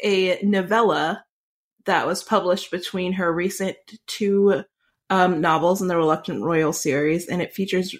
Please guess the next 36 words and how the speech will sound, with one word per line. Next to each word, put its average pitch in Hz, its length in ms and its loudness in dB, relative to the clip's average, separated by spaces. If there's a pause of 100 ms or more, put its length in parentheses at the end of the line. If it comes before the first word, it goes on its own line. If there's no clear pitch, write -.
Reggie, 175 520 0
who 180 320 0
is 165 420 -2 (920)
also 220 380 2
very 160 320 -2
competent. 170 680 -8
<laughs> - 40 -20 (100)
Um, 202 600 4 (340)
she 196 580 0 (240)
has 196 260 0
a 175 40 -4
disability 240 880 2
and 180 560 2 (120)
uses 196 280 -2
a 185 60 2
wheelchair, 202 1000 4
but 180 260 2
she 190 220 -2
has 180 360 -2
the 170 320 -4
coolest 196 380 2
looking 185 260 -2
wheelchairs 165 560 0
on - 80 -6
the - 80 -10
planet. 233 440 -2 (440)
And, 190 540 2
uh, 175 440 2
she 196 760 0
can't 185 300 0
sleep, 226 360 0
so - 180 -2
she - 140 -6
contacts 170 600 -4
Gus 208 500 -2
about 151 440 -2